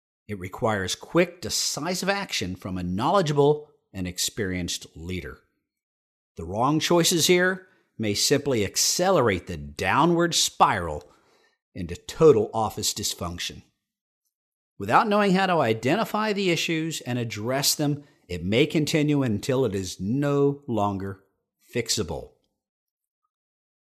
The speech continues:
If you, uh, ever remember the old leadership model of, of the phases that teams go through, there's forming, storming, performing, and norming. Well, there's another phase in there that was added at a later time, which is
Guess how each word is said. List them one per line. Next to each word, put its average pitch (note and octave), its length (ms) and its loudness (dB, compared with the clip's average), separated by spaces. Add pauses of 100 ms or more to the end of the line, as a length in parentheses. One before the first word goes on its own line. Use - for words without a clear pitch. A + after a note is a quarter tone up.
(300)
If G2 320 -4
you, A2 300 0
uh, G#2 260 -2
ever D3+ 240 4
remember D3 380 4
the C3 140 2
old C#3+ 240 8
leadership D#3 580 2
model C#3 540 2
of, G#2+ 240 -6
of G2+ 180 -6
the F#2 80 -8
phases D3+ 640 2
that D3 140 -4
teams D3 340 2
go C3+ 300 4
through, C3+ 280 4
there's F2 220 -4
forming, D3+ 560 2
storming, C#3+ 720 4 (360)
performing, C3+ 640 0
and A#2 200 2
norming. A#2+ 480 2 (440)
Well, C#3 580 2 (380)
there's C#3+ 320 2
another D#3 440 6
phase G2+ 480 0
in G2+ 140 2
there F#2 180 -2
that G2+ 160 -4
was G2+ 160 -6
added A2 460 -4
at G#2 140 -4
a F#2+ 60 -10
later A#2 380 -2
time, A#2 460 -2
which A2 220 -4
is A2+ 440 -2